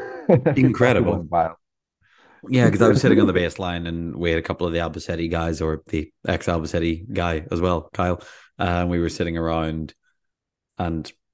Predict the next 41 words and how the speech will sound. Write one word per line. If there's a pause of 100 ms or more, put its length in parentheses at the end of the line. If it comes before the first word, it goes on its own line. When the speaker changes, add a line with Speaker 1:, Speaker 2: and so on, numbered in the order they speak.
Speaker 2:
obviously
they've
all
seen
Fifi
for
a
year
or
two,
and
they
all
know
what
he
can
do.
Everyone
knows
at
this
point,
but (540)
all
the
guys
who've,
like, (300)
played
with
him
have
been
like,
"No,
honestly,
you
go
into,
like,